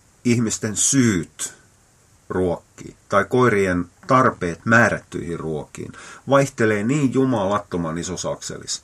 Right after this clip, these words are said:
että ne kysymykset siitä, mikä on hyvää ruokaa, niin on täysin mahdottomia vastata. <laughs> Jos tää jäi epäselväksi, niin <laughs> siellä on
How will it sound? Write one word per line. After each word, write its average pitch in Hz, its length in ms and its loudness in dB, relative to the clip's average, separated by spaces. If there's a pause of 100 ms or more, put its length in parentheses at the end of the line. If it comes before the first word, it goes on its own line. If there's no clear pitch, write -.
(140)
että 98 160 -4
ne 107 40 -2
kysymykset 104 600 -2
siitä, 95 440 -4 (240)
mikä 120 260 2
on - 120 0
hyvää 101 300 0
ruokaa, 82 540 -6 (300)
niin 92 160 -2
on 87 280 -4 (120)
täysin 98 280 0
mahdottomia 82 680 -8
vastata. - 440 -12 (1080)
<laughs> 175 100 6 (1000)
Jos - 280 6
tää - 220 6
jäi 110 220 2 (400)
epäselväksi, 98 880 0
niin 113 140 -6 (140)
<laughs> 143 80 -8 (760)
siellä 101 420 0
on 95 240 -2